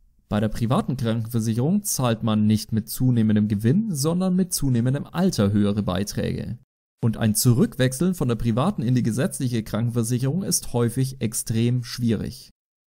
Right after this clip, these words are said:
Die Frage, ob gesetzliche oder private Krankenversicherung, ist für viele Menschen fast so ein intensives Diskussionsthema wie Apple oder Windows.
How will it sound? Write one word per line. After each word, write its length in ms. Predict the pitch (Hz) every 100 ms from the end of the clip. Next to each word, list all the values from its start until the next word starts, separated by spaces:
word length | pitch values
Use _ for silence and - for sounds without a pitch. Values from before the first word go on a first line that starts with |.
| _ _ _ -
Die 80 | 127
Frage, 340 | 147 214 214
ob 140 | 143 135
gesetzliche 580 | 127 175 208 170 139
oder 160 | 117 123
private 400 | 120 117 123 -
Krankenversicherung, 880 | - 123 131 117 113 120 113 113 127
ist 220 | 170 -
für 100 | -
viele 300 | - 127 123
Menschen 340 | 110 107 123
fast 400 | 120 - 185 -
so 120 | - 135
ein 140 | 117
intensives 600 | 120 107 110 110 113 107
Diskussionsthema 1080 | - 107 - 104 113 110 - - 110 107 107
wie 240 | 110 107 -
Apple 420 | 151 160 151 151
oder 400 | 107 104 104 120
Windows. 560 | 110 92 90 - -